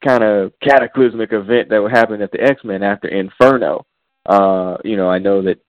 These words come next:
uh, in about twelve issues, Jim Lee is going to come onto the book,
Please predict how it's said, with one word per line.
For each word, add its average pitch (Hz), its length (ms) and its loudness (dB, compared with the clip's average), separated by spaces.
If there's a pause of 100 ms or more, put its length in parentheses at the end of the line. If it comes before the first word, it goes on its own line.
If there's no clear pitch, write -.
(100)
uh, 92 240 2
in 101 140 0
about 104 320 4
twelve 110 320 -2
issues, 104 440 -8 (140)
Jim 107 260 -2
Lee 120 220 2
is 101 100 -2
going 98 200 -4
to 98 80 -16
come 101 220 0
onto 98 320 0
the 90 100 -6
book, 123 320 4